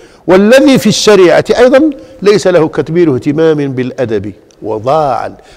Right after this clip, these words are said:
والإنسان الشرعي هو أديب. ما كانش الأدباء، أنا كنا نتكلم على شيء،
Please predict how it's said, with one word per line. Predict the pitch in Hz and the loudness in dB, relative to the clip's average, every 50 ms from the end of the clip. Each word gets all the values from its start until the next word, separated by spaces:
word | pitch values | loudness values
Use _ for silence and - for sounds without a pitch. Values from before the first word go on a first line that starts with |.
| _ _ | _ _
والإنسان | - 120 139 156 156 147 - 202 214 208 196 175 | -10 -6 -4 -4 -4 -2 -2 -2 0 0 -2 -2
الشرعي | 160 - - - - 143 131 131 131 147 147 135 131 120 - 139 | -4 -8 -12 -6 -4 -2 -2 0 -2 -2 -4 -4 -6 -6 -6 -6
هو | 131 131 | -6 -6
أديب. | 131 - 127 110 101 117 120 104 - - _ _ _ _ _ _ _ _ _ _ _ _ _ _ _ _ _ _ _ _ _ _ _ _ _ - 127 123 | -4 -6 -8 -8 -6 -6 -8 -8 -10 -16 _ _ _ _ _ _ _ _ _ _ _ _ _ _ _ _ _ _ _ _ _ _ _ _ _ -10 -10 -6
ما | 139 151 139 | -4 -4 -2
كانش | - - 196 190 - - 160 | 0 -2 -2 -2 -4 -6 -10
الأدباء، | 135 113 - - 143 120 117 131 131 175 185 | -12 -12 -8 -8 -4 -2 0 0 2 2 2
أنا | 175 165 | 2 0
كنا | - - - 151 147 139 | -2 -4 -6 -6 -6 -6
نتكلم | - - - 147 135 131 127 | -8 -8 -8 -6 -4 -4 -4
على | 120 123 127 127 123 120 - | -4 -4 -4 -4 -4 -6 -8
شيء، | - - 139 | -10 -14 -18